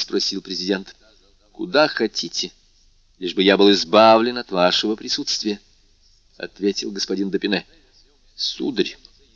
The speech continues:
сказал на это президент, — «берегитесь. Вы больше не в собрании. Вы теперь имеете дело с отдельными людьми.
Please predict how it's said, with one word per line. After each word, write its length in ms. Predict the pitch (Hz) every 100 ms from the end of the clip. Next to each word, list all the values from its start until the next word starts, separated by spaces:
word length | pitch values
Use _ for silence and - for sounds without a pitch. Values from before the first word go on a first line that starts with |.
| _ _ -
сказал 440 | - - 87 92
на 140 | 92 95
это 120 | 87
президент, — 560 | 90 85 90 90 - -
«берегитесь. 800 | 92 104 110 101 113 - - - _ _ _ _ _ _ _ _
Вы 220 | 85 107
больше 500 | 92 104 117 113 -
не 140 | 123 117
в 80 | -
собрании. 680 | 110 95 87 98 101 101 - _ _ _ _ _ _ -
Вы 240 | - 104
теперь 300 | - 110 113
имеете 360 | 113 117 110 107
дело 280 | 107 120
с 100 | 113
отдельными 720 | 120 110 90 113 127 135 151 151
людьми. 380 | 135 107 95